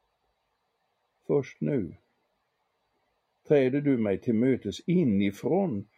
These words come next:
som om du alltid väntat med tålamod äldre än alla mötesplatser att få träda fram och ge dig till känna. Först i detta ögonblick utan tolkningar, bildlös, är du där i en närvaro skörare än alla ord.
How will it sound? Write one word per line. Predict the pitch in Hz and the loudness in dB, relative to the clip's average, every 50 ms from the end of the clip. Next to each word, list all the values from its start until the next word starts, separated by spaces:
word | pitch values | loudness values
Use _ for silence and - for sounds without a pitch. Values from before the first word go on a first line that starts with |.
| _ _ _ _ | _ _ _ _
som | - - 156 139 143 | -6 -4 -2 0 0
om | 151 151 143 | 0 0 0
du | 139 123 110 123 | 0 2 2 4
alltid | 151 202 160 - - 120 120 - | 4 2 0 -2 -4 -6 -4 0
väntat | 131 156 165 156 120 92 85 - _ _ - 82 80 80 - | 0 0 0 0 -2 -6 -6 -10 _ _ -6 -6 -6 -4 -4
med | 104 104 110 107 - | -4 -4 -4 -4 -2
tålamod | - 185 160 147 120 104 101 101 98 98 101 110 113 - | -2 0 0 2 2 0 0 0 0 -2 -2 -2 -4 -2
äldre | - 151 139 120 107 98 95 95 90 90 95 104 | -2 0 0 0 0 0 -4 -4 -4 -4 -4 -2
än | 101 110 | -2 -2
alla | 127 143 113 101 95 | -2 0 0 0 0
mötesplatser | 95 107 120 120 110 - - - 101 98 - _ - 95 90 90 87 - - - 98 | 0 0 0 0 -2 -2 -4 -8 -10 -10 -10 _ -2 0 0 0 -2 -4 -4 -2 -2
att | 95 90 - | -2 0 -2
få | 113 107 | -6 -8
träda | - - 113 104 107 98 120 117 | -4 -2 -2 0 2 2 2 0
fram | - - 143 123 107 90 90 87 | 0 -2 -2 -2 0 0 -2 -2
och | 90 90 | 0 0
ge | 92 95 | 0 0
dig | 95 95 92 | 0 -2 -2
till | - 113 104 - | -2 -6 -8 -4
känna. | - 117 117 110 95 80 80 82 90 95 - _ _ _ _ _ _ _ _ _ _ _ | -4 -4 -2 -2 -4 -4 -4 -4 -4 -6 -8 _ _ _ _ _ _ _ _ _ _ _
Först | _ - 180 175 190 185 - - - _ | _ 0 2 2 2 0 -4 -10 -18 _
i | - 165 156 | -6 -6 -6
detta | 170 175 175 175 160 135 - _ _ - 196 170 | -4 -4 -2 -2 -2 -2 -4 _ _ -2 -2 0
ögonblick | - 180 175 160 127 92 92 95 92 90 90 90 85 - - | 0 2 0 0 0 0 -2 -4 -4 -4 -6 -8 -8 -8 -6
utan | - 147 117 - - 101 92 92 | -4 -4 -4 -2 -4 -4 -4 -4
tolkningar, | - 127 131 113 104 - - - - 85 76 76 76 69 90 104 - _ | -2 -2 -2 -2 -2 -4 -10 -12 -10 -10 -10 -10 -10 -14 -16 -18 -20 _
bildlös, | - - - 113 110 107 95 85 82 67 - - 76 69 76 90 87 85 - - - - | -12 -6 -4 -4 -2 -2 -4 -4 -8 -10 -12 -10 -8 -6 -6 -6 -8 -8 -10 -14 -10 -4
är | 123 117 101 92 90 92 95 | -4 -2 -2 0 -2 -2 -2
du | 90 87 76 71 80 82 | -4 -6 -6 -6 -8 -6
där | 80 87 80 76 76 71 65 | -6 -4 -4 -4 -6 -6 -8
i | 73 67 71 | -8 -10 -10
en | 78 80 73 - | -10 -12 -12 -10
närvaro | 104 101 98 101 95 87 78 71 82 85 78 69 65 64 65 69 71 90 - | -8 -6 -4 -2 -2 -2 -4 -6 -8 -8 -8 -6 -6 -6 -8 -8 -12 -14 -16
skörare | - - - 127 139 151 151 120 92 82 - 113 131 123 127 135 | -20 -10 -4 -2 0 0 0 0 0 -2 -4 -4 -6 -6 -4 -4
än | 139 139 127 | -6 -6 -6
alla | 120 107 95 95 92 | -6 -4 -4 -4 -4
ord. | 90 - - - 110 110 | -4 -6 -10 -14 -16 -20